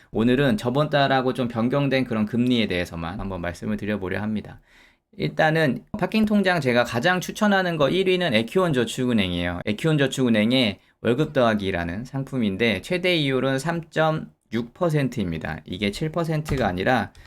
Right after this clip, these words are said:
육 퍼센트로 이렇게 변경이 됐어요. 왜냐면은 우대 조건을 소득 이체 실적 일 프로, 자동 납부 씨엠에스 영점오 프로, 이벤트 우대 금리 영점일 퍼센트를 줬는데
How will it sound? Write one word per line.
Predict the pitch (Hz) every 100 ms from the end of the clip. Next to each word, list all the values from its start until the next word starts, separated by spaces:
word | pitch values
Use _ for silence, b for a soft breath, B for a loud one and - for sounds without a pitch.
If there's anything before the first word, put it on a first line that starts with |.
| b b -
육 | 110
퍼센트로 | - 151 147 135 110 101
이렇게 | 90 104
변경이 | - 104 113 127 117
됐어요. | 98 82 87 80 -
왜냐면은 | 101 120 117 113 127 104 90 b b b -
우대 | 123 165
조건을 | 165 156 156 143 147 165 180
소득 | - 196 196
이체 | 165 156
실적 | 143 151 143 131
일 | 135
프로, | 135 127 135 147
자동 | 139 107 120 120
납부 | 117 113
씨엠에스 | 113 143 139 120 120 107
영점오 | 92 98 110 101 87 -
프로, | - 117 131 143 156
이벤트 | 101 107 127 127 -
우대 | 110 101 113
금리 | 107 101 101 92
영점일 | 90 101 110 143
퍼센트를 | 151 160 151 139 135 120
줬는데 | 101 90 87 113 104 85